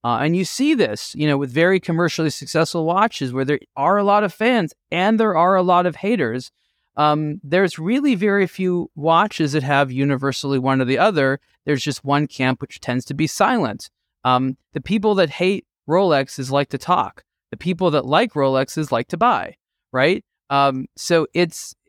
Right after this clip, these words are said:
it's sort of, you know, a complicated set of psychology and, and things at play. I, I, t-, I have to take stock in comments because I have to look for sentiment. I have to look for comments which are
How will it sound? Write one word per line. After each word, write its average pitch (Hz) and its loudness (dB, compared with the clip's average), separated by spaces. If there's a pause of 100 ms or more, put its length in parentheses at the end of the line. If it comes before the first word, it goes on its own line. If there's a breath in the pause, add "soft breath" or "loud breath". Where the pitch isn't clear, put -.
(100)
it's 165 -12
sort 220 2
of, 175 -2
you 170 -2
know, 143 0
a 160 -2
complicated 165 0
set 147 -2
of 143 -2
psychology 139 0
and, 120 -2
and 123 -8
things 139 -4
at 117 0
play. 151 2 (380)
I, 196 2 (140)
I, 190 2
t-, - -6 (100)
I 190 4
have 190 2
to 175 -12
take 151 -4
stock 127 -2
in 131 0
comments 127 0
because 127 -2
I 123 4
have 127 0
to 123 -4
look 120 -4
for - -16
sentiment. 131 0
I 117 2
have 113 0
to 117 -8
look 113 -2
for - -12
comments 120 0
which - -18
are - -20